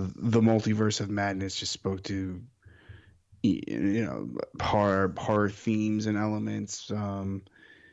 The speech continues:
I'm, yeah, I'm bummed, but, um,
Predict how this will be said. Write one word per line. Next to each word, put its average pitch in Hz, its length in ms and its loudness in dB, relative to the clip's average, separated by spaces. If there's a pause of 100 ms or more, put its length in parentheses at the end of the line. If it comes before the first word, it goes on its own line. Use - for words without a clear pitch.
(460)
I'm, 110 320 2 (420)
yeah, 69 220 -6
I'm 113 120 2
bummed, 101 440 -2
but, 98 300 -8 (300)
um, 104 600 0